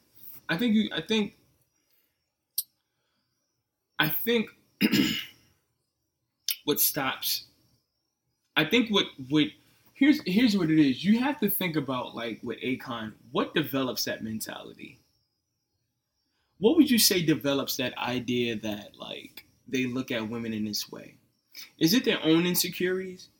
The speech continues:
Is it their own failures? I mean, that could be a good telemarket, a telemarket. That could be a good, like, market for their, like, how they look at the world. But I mean, like, seriously, like, like, women are damaged because they do, they sleep with multiple men.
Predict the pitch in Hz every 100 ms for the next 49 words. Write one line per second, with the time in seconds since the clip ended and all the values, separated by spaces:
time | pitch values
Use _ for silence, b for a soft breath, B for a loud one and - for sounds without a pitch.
0 | _ 147 156 156 151 123 139 143 - 151
1 | 151 147 147 - 143 156 180 185 170 151
2 | 139 127 - 120 131 113 - 120 120 113
3 | 117 - - 104 - - - 113 113 -
4 | - - b b 156 175 156 143 120 139
5 | 127 120 113 110 - 123 120 120 123 -
6 | - 110 107 107 107 101 98 - _ -
7 | _ _ _ _ _ _ _ _ _ _
8 | _ - - 135 123 113 113 117 113 -
9 | 104 117 113 120 143 165 156 139 - 226
10 | 220 160 123 113 110 92 - _ _ _
11 | _ _ _ _ _ _ _ _ _ -
12 | 101 87 - _ _ _ _ _ _ _
13 | _ _ _ _ _ 127 151 160 151 120
14 | 131 131 143 127 131 135 123 117 123 120
15 | 110 113 110 - 120 110 113 110 110 110
16 | 110 117